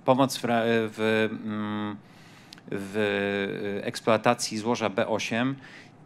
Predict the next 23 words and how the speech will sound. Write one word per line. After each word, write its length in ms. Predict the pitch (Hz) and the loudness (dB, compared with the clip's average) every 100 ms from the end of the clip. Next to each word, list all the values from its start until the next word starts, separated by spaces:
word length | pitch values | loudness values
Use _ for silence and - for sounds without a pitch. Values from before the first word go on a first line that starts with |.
| - | -6
nie 160 | 208 | 2
jest 140 | 247 - | 2 2
to 60 | |
też 180 | 170 - | -2 -4
przypadek. 680 | - - - 101 82 85 - - - - - - - - - - | -4 -4 2 2 0 -8 -16 -20 -20 -20 -20 -20 -20 -20 -20 -2
Mówimy 420 | 123 127 175 170 | 2 4 4 4
o 220 | 123 131 | 8 8
projekcie, 500 | 123 139 135 139 - | 8 6 6 4 0
który 680 | 120 - 127 120 117 117 110 - - - - - - - - - - - - - 123 | -4 -4 -2 2 4 4 2 -6 -20 -20 -20 -20 -20 -20 -20 -20 -20 -20 -20 -12 0
jest 280 | 131 151 | 0 0
obarczony, 580 | - 117 110 - 110 98 | -2 0 0 0 -2 -2
powiedzmy, 480 | 90 101 101 110 101 | -4 -6 -6 -4 -4
wyższym 440 | 104 135 - 120 | -2 -2 0 0
ryzykiem, 440 | 107 101 110 - 107 | 0 -2 -6 -6 -6
niż 140 | 104 | -6
byłoby 380 | - 117 113 104 | -6 -2 -2 -2
gotowe 480 | 101 104 110 98 95 | -4 -2 0 0 -4
do 120 | 104 | -4
zaakceptowania 800 | 101 101 - - - 98 104 95 | -4 -4 -6 -10 -6 -6 -4 -6
przez 240 | - 107 | -8 -10
prywatne 560 | - 104 98 107 95 95 | -8 -4 -2 -2 -4 -8
fundusze 400 | - 104 101 104 | -8 -10 -8 -8
infrastrukturalne. 1080 | 95 98 - 101 - 98 87 87 98 131 | -8 -10 -10 -12 -6 -2 0 0 -4 -6